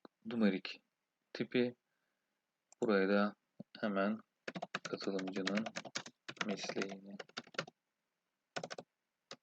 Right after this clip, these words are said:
diye etiketine girelim. Values değerine gelecek olursak buraya bizim bu katılımcıların her birinin mesleği farklı olacağı için buraya birkaç tane meslek tanımlaması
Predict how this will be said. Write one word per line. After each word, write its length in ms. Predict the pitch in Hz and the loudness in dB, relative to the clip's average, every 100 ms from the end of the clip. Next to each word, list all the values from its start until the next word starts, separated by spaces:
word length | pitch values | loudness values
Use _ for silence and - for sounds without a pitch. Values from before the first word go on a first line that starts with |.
| _ _ - | _ _ -6
diye 240 | - - - _ | -4 -4 -6 _
etiketine 540 | 113 - - 95 - 95 | -8 -4 -4 -4 -4 -2
girelim. 460 | 92 92 139 147 - _ _ _ _ - | -2 -2 -2 -6 -14 _ _ _ _ 0
Values 500 | 139 135 127 - - - | 2 4 2 -2 -8 0
değerine 280 | 110 104 101 | 4 4 4
gelecek 420 | 101 95 101 - | 4 2 0 -2
olursak 500 | 95 - - 135 - - - _ _ - | -2 -4 -2 -4 -6 -20 -20 _ _ 0
buraya 400 | 143 107 101 127 - _ _ _ 123 - - | 4 6 6 4 0 _ _ _ -8 -8 -4
bizim 400 | 127 120 123 123 _ - _ | -2 0 -2 -4 _ -18 _
bu 60 | 127 | -8
katılımcıların 880 | - - 107 98 98 95 95 113 143 _ _ | -4 0 2 2 0 2 4 2 -2 _ _
her 340 | - 131 117 101 | -4 2 2 2
birinin 220 | 98 98 | 2 4
mesleği 460 | 104 - - 98 - | 4 2 0 -2 2
farklı 560 | 113 104 - 104 101 - _ - - _ _ _ _ - - | 2 2 2 4 4 2 _ -20 -20 _ _ _ _ -20 0
olacağı 440 | 113 101 98 92 | 4 4 6 6
için 460 | 90 - 131 135 - | 6 2 0 -2 -2
buraya 200 | 123 104 | 4 4
birkaç 300 | 107 - 113 | 4 0 0
tane 200 | - 101 | 2 2
meslek 340 | 104 101 113 - | 2 0 -4 -2
tanımlaması 760 | - 92 92 92 - - 147 | -2 0 0 -4 -4 -2 -4